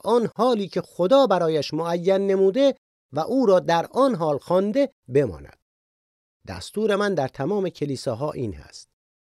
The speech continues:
برادران، هر کسی در هر حالی و در هر جایگاهی که خوانده شده، در همان حال بماند. به عبارت دیگر، تقدیس شدگی خدا رو بر اون ازدواج بطلبید. اگر خواستید،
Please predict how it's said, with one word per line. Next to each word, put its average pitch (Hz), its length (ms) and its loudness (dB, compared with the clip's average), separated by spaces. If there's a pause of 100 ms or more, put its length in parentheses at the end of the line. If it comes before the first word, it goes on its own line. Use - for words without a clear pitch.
(120)
برادران، 110 600 -2 (260)
هر 180 240 -4
کسی 156 400 -6
در 131 200 -2
هر 143 240 -4
حالی 98 480 -4 (280)
و 120 100 -8
در 156 200 -2
هر 175 240 -4
جایگاهی 139 680 0
که 127 160 -10
خوانده 156 400 -2
شده، 202 360 0 (280)
در 160 160 0
همان 214 360 -2
حال 117 220 -4
بماند. 104 520 -4 (760)
به 120 200 -4
عبارت 190 420 0
دیگر، 156 480 0 (340)
تقدیس 127 520 -6
شدگی 139 500 -2
خدا 226 480 0
رو 175 180 4 (280)
بر 139 200 -2
اون 220 220 -2
ازدواج 113 580 -4
بطلبید. 117 540 -8 (880)
اگر 127 280 -2
خواستید، 170 540 -2